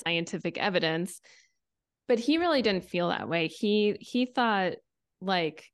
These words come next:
"We just don't know enough." And also he was, he said, he reiterated so many times, like, "This is one example, you know, in a scientific study, you would wanna have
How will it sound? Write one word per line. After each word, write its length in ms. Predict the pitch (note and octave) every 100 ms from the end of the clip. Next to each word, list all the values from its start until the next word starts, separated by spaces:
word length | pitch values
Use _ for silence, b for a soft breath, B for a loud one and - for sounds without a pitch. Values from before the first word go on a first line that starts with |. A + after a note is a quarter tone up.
| _ _
"We 180 | G#3 G#3+
just 280 | A3 A3+ -
don't 360 | G#3+ B2+ E3
know 240 | D#3+ D#3+ G3
enough." 380 | G#3+ A3+ A#3
And 100 | F3+
also 260 | F3+ F3+ E3
he 160 | - F3+
was, 400 | D#3+ - - -
he 240 | - F3+
said, 320 | F3+ E3 D#3+ - _ -
he 180 | A3 G3+
reiterated 640 | F3+ E3 E3 D#3+ D#3 E3+
so 140 | -
many 180 | D#3 D3+
times, 380 | D3 D3 C#3+ D#3
like, 300 | D3 C#3+ - B B B B _ _ _ _ _ _
"This 320 | F#3+ F#3 F#3 F#3
is 120 | F3+
one 380 | E3 E3+ D#3+ E3
example, 1040 | E3 F3 D3 E3 F3 F3 F3 F3+ F3+ - -
you 140 | G3
know, 220 | E3+ D#3+ D3+
in 140 | E3+
a 100 | D#3
scientific 560 | - G3 F3+ F#3+ F3 E3
study, 300 | - D#3 D#3+
you 120 | D#3+
would 100 | D#3
wanna 200 | F3 C#3+
have 180 | D3+ C#3+